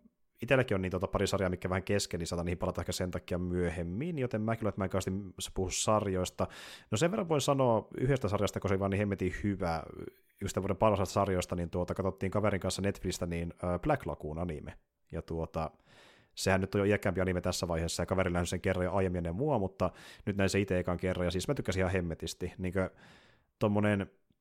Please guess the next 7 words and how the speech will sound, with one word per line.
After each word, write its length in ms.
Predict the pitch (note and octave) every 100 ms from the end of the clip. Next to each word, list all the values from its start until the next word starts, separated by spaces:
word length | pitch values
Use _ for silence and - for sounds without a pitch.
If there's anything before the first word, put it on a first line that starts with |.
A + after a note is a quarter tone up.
| -
toiminta-anime, 600 | A#2 A2+ G2+ G2 G2 F#2+
joka 200 | F#2 F#2
ei 240 | G2 G2
oo 60 | F#2
sitä 240 | - F2+
perus 440 | F#2 F#2 F#2 - _ _ _ _
shonen-settiä, 960 | - - F2 F#2+ F#2 G#2 - _ G#2+